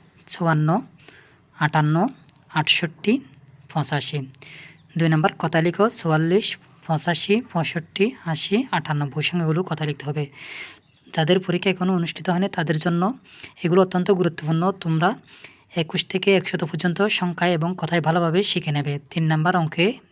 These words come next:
লেখো, সত্তর, সাতান্ন,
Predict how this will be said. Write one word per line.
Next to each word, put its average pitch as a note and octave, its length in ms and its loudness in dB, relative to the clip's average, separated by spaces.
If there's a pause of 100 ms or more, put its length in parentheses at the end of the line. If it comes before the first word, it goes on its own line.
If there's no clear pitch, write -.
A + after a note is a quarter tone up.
লেখো, D#3+ 340 -2 (800)
সত্তর, F#3 540 0 (120)
সাতান্ন, F#3 1200 0